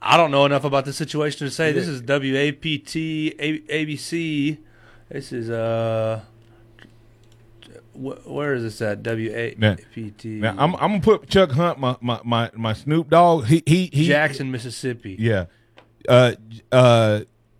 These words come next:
Speaker 2: Chuck, go verify. We'll check, check on it. Hey, listen, th-, what about, but, you know, just in general, 'cause it made me think about the N B A a little bit, uh, and Nash getting a,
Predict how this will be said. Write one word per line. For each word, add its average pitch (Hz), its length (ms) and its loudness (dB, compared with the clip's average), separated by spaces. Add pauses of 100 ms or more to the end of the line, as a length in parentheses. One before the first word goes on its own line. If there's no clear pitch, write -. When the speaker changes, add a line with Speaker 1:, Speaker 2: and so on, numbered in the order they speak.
(800)
Speaker 2:
Chuck, 220 340 4 (720)
go 120 160 2
verify. 127 600 2 (1400)
We'll 110 180 0
check, - 420 0
check 127 240 2
on 110 80 4
it. 92 60 -4 (220)
Hey, 185 140 0
listen, 190 400 2 (540)
th-, 151 120 -4
what 185 200 4
about, 202 340 4 (220)
but, 214 180 0
you 247 160 4
know, 233 100 6
just 214 200 2
in 175 120 0
general, 170 520 2 (520)
'cause 170 160 4
it 180 60 0
made 202 180 0
me 175 80 -2
think 170 300 -2
about 135 300 2
the 123 120 -12
N 139 140 2
B 143 220 2
A 143 160 4
a 147 80 2
little 143 240 0
bit, 156 340 -2 (1080)
uh, 120 520 4
and 117 180 2
Nash 139 380 4
getting 135 320 -2
a, 117 180 -4